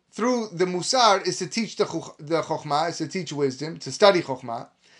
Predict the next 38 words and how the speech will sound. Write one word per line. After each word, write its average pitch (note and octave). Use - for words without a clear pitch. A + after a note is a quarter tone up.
And F#3+
the G3+
teaching C#4+
of A3
the A#3
mother B3
is F#3+
that, B3+
is F3+
the A3+
efforts B3+
in A3
order G#3+
to F#3+
teach A3+
the F#3+
child F#3+
proper G3+
behavior. D#3
Um, E3+
others C#4
want A#3
to G#3
say G#3+
that G3+
the F#3
father A#3+
is G3
the G#3+
natural A3+
parental G3+
role. D3
He's C4
the A#3+
parent A3+
that F3
speaks G#3
harshly. C#3+